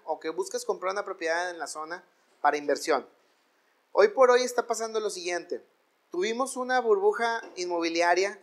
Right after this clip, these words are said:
en la zona oriente de la ciudad por las aperturas de las empresas Ternium y Kia, ¿sí? Hubo muy buenas, eh,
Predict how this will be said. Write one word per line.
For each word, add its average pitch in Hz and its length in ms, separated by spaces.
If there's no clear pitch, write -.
en 160 100
la 160 100
zona 190 840
oriente 170 380
de - 20
la 190 100
ciudad 165 420
por 170 160
las 170 200
aperturas 190 540
de 202 60
las 175 220
empresas 170 560
Ternium 220 520
y 175 120
Kia, 220 460
¿sí? 202 300
Hubo 185 180
muy 214 160
buenas, 214 480
eh, 156 1300